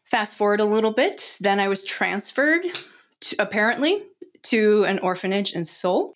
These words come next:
And I have heard, uh, from your guests that this, this is a typical story, <laughs> it seems like, that they'll start in Busan, move to Seoul, and then really be associated with Seoul.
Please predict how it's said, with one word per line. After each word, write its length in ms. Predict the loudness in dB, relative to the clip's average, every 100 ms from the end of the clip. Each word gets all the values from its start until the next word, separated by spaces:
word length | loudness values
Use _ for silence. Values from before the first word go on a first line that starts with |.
| _
And 200 | 0 2
I 80 | 0
have 200 | 0 -2
heard, 720 | -2 0 2 4 4 2 0
uh, 600 | 0 2 2 2 2 0
from 300 | -2 0 2
your 120 | 0
guests 460 | 2 0 0 -6 -2
that 180 | -2 0
this, 260 | -4 -4 -18 _
this 300 | -4 -2 -2 -10 _ _ -6
is 220 | -6 0
a 140 | 0 0
typical 460 | -4 -2 0 0
story, 640 | -4 -4 0 0 2 0 0 -6 -14
<laughs> 140 | -2
it 160 | -2 -2
seems 540 | -8 0 0 0 -4
like, 320 | -4 -4 -6 -10 -8 -8 -8 0
that 440 | 2 2 0 0
they'll 100 | -2
start 360 | -2 0 0 0
in 60 |
Busan, 680 | -6 -4 0 2 2 0 -4 -6 _ _ _
move 220 | 0 0
to 100 | -2
Seoul, 500 | -4 0 2 2 2 0
and 360 | 0 0 0 0
then 420 | 0 0 -4 -6 -12 _ _ _ -18 _
really 280 | 2 2 2
be 100 | 0
associated 680 | 0 -4 -2 -2 -2 -4
with 380 | -4 -4 -6 -14 _ _
Seoul. 640 | -12 -4 0 0 -4 -10